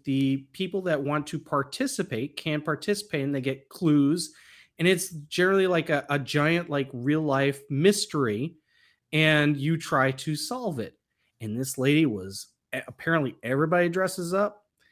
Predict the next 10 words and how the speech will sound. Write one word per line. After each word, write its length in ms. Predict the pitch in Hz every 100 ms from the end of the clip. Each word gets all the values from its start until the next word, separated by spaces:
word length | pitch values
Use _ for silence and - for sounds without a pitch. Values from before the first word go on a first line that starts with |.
| _ _
They 100 | 98
all 360 | 113 139 147 147
get 180 | 139 156
into 280 | 156 151 160
their 460 | 156 156 151 151 151 _ _ _ _ _ _ _ _ _ _ _
Sir 240 | - 202 190
Conan 460 | - 196 185 180
Doyle 420 | 160 175 185 185 -
era 300 | 165 190 190
garments, 640 | 160 175 196 220 226 -